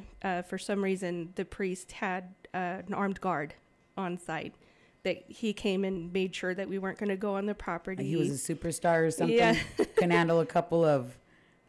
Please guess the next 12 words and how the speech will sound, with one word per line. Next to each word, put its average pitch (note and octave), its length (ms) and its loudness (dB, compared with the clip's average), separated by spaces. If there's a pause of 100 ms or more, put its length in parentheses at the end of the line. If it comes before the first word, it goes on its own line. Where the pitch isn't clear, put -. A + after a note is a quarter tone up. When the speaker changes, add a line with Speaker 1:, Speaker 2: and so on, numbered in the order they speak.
(180)
Speaker 2:
pro-life E3 380 4
signs F3+ 440 0
or - 100 4
what? - 100 4
Speaker 1:
Right. - 380 4
<laughs> - 720 4
So, D4 400 4
um, B3 320 4 (760)
when A#3+ 180 4
Mary A#3 260 4
showed A3+ 340 2
up, B3 400 2